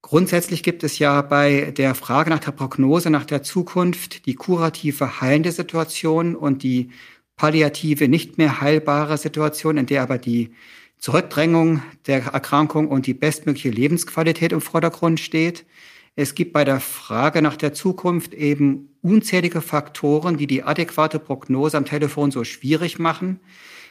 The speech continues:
Wir haben unterschiedliche Vorerkrankungen bei den Patienten. Jede Krebserkrankung hat einen einzigartigen Verlauf und spricht auch sehr unterschiedlich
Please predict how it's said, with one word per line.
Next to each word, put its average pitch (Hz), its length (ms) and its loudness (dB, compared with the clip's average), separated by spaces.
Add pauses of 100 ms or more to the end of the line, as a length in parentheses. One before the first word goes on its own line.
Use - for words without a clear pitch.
Wir 135 160 2
haben 143 300 4
unterschiedliche 151 760 -2
Vorerkrankungen 165 720 0
bei 156 100 2
den 160 140 2
Patienten. 151 680 0
Jede 143 200 0
Krebserkrankung 143 680 -2
hat 139 120 -4
einen 131 160 -2
einzigartigen 143 760 -2
Verlauf 139 500 0
und 143 100 2
spricht 165 320 -2
auch 139 120 0
sehr 147 200 0
unterschiedlich 143 720 -2